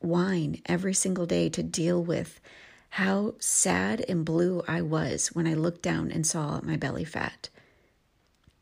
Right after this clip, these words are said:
And then, you know, when I made that decision to seek him and not a gym, even in weight loss,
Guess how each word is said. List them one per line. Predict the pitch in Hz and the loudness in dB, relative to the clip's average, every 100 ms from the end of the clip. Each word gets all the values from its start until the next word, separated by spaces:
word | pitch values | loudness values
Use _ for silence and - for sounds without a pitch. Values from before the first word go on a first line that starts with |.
| _ _ _ - 208 | _ _ _ -4 2
And | 185 196 | 2 4
then, | 226 233 | 4 4
you | 247 | 4
know, | 202 214 233 247 | 2 2 0 0
when | 180 185 - | 0 0 2
I | 180 226 | 2 4
made | 226 220 | 4 2
that | 208 214 | 0 0
decision | 196 - 202 214 | 0 0 0 0
to | 190 | 2
seek | - 220 220 | 2 0 -2
him | 196 196 214 233 - - _ _ - | -2 0 0 -2 -8 -20 _ _ 0
and | 175 | 2
not | 185 196 | 2 0
a | |
gym, | 175 180 175 190 214 226 - _ _ _ _ _ _ _ _ _ _ _ _ _ | -2 0 2 2 0 -4 -14 _ _ _ _ _ _ _ _ _ _ _ _ _
even | 208 214 233 233 | 0 2 4 2
in | 240 208 208 | 0 0 2
weight | 190 190 | 0 0
loss, | 214 214 120 - - | -2 -2 -2 -4 -8